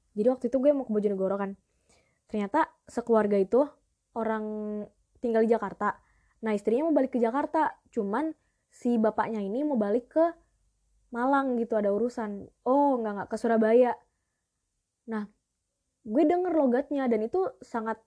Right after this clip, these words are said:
gue kenal, itu logat kampung gue di Sulawesi. Terus gue tanya, "Ibu orang Sulawesi?" "Iya." "Oh iya, saya juga." "Kamu di mana?" "Saya di Kota Palopo." "Loh, saya juga, suami saya juga orang sana." Akhirnya gue kenalan tuh sama bapak-bapak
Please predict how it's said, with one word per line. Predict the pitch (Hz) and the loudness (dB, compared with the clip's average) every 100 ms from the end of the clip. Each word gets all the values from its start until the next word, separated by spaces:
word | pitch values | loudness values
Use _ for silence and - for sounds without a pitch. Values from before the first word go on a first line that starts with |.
| _ 220 | _ 0
gue | 226 | 2
kenal, | 233 233 285 269 262 | 2 0 -2 -2 -4
itu | 240 311 | -2 0
logat | 320 226 214 - _ - | 2 2 0 -2 _ -8
kampung | 220 208 214 208 | -8 -4 -2 0
gue | 202 | 0
di | 208 | -2
Sulawesi. | - 208 254 254 240 | -4 -2 -2 -4 -6
Terus | 285 - | -6 -4
gue | 302 | -4
tanya, | 294 285 302 277 _ _ _ - | -2 -4 -4 -8 _ _ _ 0
"Ibu | 254 | 2
orang | 370 392 | 2 0
Sulawesi?" | - 269 208 - 277 - _ _ _ 294 | -2 -2 -2 -2 -4 -4 _ _ _ -2
"Iya." | 311 294 269 _ - | 0 0 -4 _ -4
"Oh | 320 | 0
iya, | 370 370 | 2 0
saya | 339 359 | -2 0
juga." | 302 302 320 330 - _ _ | 2 2 2 2 -2 _ _
"Kamu | 226 294 | -6 -2
di | 302 285 | 0 -2
mana?" | 311 330 311 | -4 -6 -8
"Saya | - 320 | -4 -2
di | 311 | 0
Kota | 277 247 | -2 -6
Palopo." | 240 233 277 294 285 220 | -4 -2 -2 0 0 2
"Loh, | 214 - _ | 0 -4 _
saya | - 214 370 | -4 2 4
juga, | 339 403 415 359 392 381 | 6 4 4 2 2 -2
suami | - 254 254 | -4 -6 -2
saya | 330 | -2
juga | 403 381 320 | 0 0 0
orang | 302 285 | -4 -8
sana." | 349 359 285 | -10 -8 -4
Akhirnya | 262 262 | -2 -2
gue | 330 | -2
kenalan | 302 247 214 233 247 240 | -4 -6 -4 -4 -4 -4
tuh | 208 196 _ _ _ | -6 -8 _ _ _
sama | - 214 214 | -10 -4 0
bapak-bapak | 208 208 196 | 2 2 2